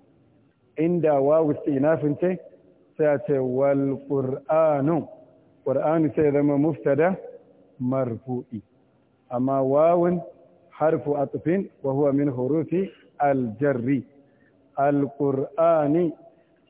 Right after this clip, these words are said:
shine rantsuwar da aka rantse da ita. Na rantse da Qur'ani. Ina rantsuwa da Qur'ani. Zizzikiri, ma'abocin zikiri, ma'abocin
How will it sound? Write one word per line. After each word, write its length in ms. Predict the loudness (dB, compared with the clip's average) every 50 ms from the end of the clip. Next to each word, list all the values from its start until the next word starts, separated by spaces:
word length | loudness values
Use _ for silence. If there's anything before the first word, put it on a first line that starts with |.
| _ -8
shine 520 | -4 -2 -2 0 0 0 0 -2 -2 -4 -6 -8 -6
rantsuwar 640 | -4 -2 0 0 0 0 -2 -2 0 0 0 0 0
da 140 | -2 -4 -4
aka 140 | -4 -2 -4
rantse 360 | -2 -2 -4 -6 -6 -8 -10
da 60 | -10 -10
ita. 300 | -12 -16 -14 -14 -14 -14 _ _ _ _ _ _ _ _ _ _ _ _ -6
Na 380 | -4 -2 0 0 0 2 2 2
rantse 440 | 2 2 0 0 -2 -2 -2 -4 -4
da 80 | -4 -8
Qur'ani. 560 | -8 -6 -8 -6 -4 -6 -4 -4 -6 -6 -10 _ _ _ _ _ _ _ _ _ _ _ _ -4
Ina 360 | -2 0 0 2 2 0 0
rantsuwa 640 | 2 2 0 0 0 0 0 0 2 2 2 2 2 2
da 100 | 0 -2
Qur'ani. 680 | -4 -4 -6 -6 -6 -4 -4 -2 0 0 -2 -2 -4 -8 _ _ _ _ _ _ _ _ -16
Zizzikiri, 1080 | -12 -6 -2 0 0 -2 -2 -6 -6 -2 -2 -2 -4 -4 -4 -2 0 2 2 0 0 -4 -10 -20 _ _ _ _ _ _ _ -6
ma'abocin 800 | -2 0 0 0 2 0 0 0 0 -4 -2 -2 -2 -4 -2 -2
zikiri, 400 | -2 -4 -2 -2 -4 -4 -6 -6 -10 _ _ _ _ _ _ _ _ -8
ma'abocin 800 | -4 -2 -2 0 0 0 -2 0 0 -2 -2 -2 -2 -2 -2 -2